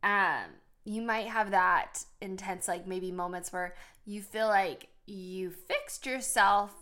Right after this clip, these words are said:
things feel better, but yet you are just anticipating the next moment that anxiety is going to come again, the next moment that you're going to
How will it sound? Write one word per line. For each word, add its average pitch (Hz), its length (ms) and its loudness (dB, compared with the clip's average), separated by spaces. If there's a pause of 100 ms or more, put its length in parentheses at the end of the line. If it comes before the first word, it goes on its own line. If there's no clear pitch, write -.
things 185 320 -6
feel 240 340 -4
better, 247 600 4 (320)
but 214 160 0
yet 220 280 6
you 214 280 -4
are 214 120 2
just 202 280 -6
anticipating 185 1400 -4
the 190 100 -4
next 185 420 -4
moment 214 960 -4 (580)
that 180 640 4 (200)
anxiety 175 800 -2
is 170 180 -12
going 170 380 -10
to - 200 -14
come - 340 -10
again, 170 400 -10
the 180 80 -12
next - 360 -12
moment 180 580 -6 (480)
that 175 420 0 (300)
you're 180 180 -6
going 180 420 -6
to 175 880 -8